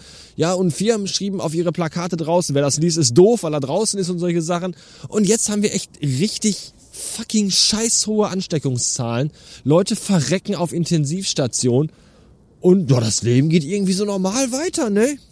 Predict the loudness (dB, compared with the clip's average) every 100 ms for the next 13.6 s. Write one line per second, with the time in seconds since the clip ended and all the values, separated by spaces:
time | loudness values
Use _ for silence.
0 | -8 -4 -2 -2 -4 -2 2 4 4 2
1 | -2 -4 -4 -4 -2 -2 -2 -4 -4 -4
2 | -4 -2 0 2 2 2 0 -2 -4 -2
3 | -2 0 0 0 2 2 0 0 -6 -4
4 | -6 -2 0 0 0 -4 -4 -4 -2 0
5 | 2 2 0 -2 0 0 0 0 -2 0
6 | 2 2 0 -8 -20 -20 -16 -4 0 6
7 | 8 8 4 0 0 0 0 2 2 2
8 | -4 -4 -2 0 2 2 4 2 0 -2
9 | -4 -2 -4 -2 -2 -2 -4 -4 -2 0
10 | 0 0 0 0 2 4 2 2 0 0
11 | 0 0 0 -2 -2 0 4 4 4 2
12 | 0 0 -2 -2 -4 -4 -2 0 2 2
13 | 0 -2 -2 -2 -2